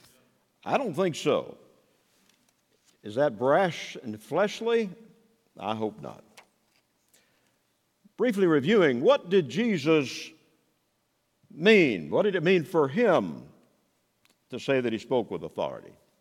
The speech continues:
Well, we talked about this. First of all, he was original in what he said. Nine times in the course of this sermon, he said, "Ye have heard," or some, close something similar to this, "Ye have heard that it hath been said, but I say unto you." Wow,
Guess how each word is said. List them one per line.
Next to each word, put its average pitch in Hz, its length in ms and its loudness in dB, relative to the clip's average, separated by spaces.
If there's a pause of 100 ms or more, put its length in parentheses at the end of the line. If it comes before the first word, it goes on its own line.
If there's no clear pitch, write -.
(1200)
Well, 117 180 0
we 123 120 -2
talked 131 240 0
about 110 260 0
this. 131 380 -4 (300)
First 131 220 -8
of 110 80 -8
all, 127 200 4
he 151 120 0
was 135 280 -4
original 135 560 0
in 107 120 -4
what 107 160 2
he 101 80 -4
said. 120 420 -4 (1300)
Nine 139 360 0
times 147 560 0
in 127 80 -4
the 110 80 -8
course 156 280 -2
of 143 60 -8
this 135 160 -4
sermon, 143 340 -2
he 131 140 -2
said, 135 420 0 (420)
"Ye 143 160 2
have 135 240 4
heard," 165 640 2 (100)
or 92 140 -8
some, 127 200 -12 (200)
close 147 260 -2
something 120 440 -6
similar 127 300 -2
to 104 40 -8
this, 120 200 -2 (200)
"Ye 143 140 2
have 135 160 4
heard 196 400 6
that 123 160 2
it 104 80 0
hath 107 260 0
been 110 180 -4
said, 120 500 -2
but 175 440 4
I 156 300 2
say 135 320 -2
unto 123 280 -2
you." 98 200 -4
Wow, 87 440 -2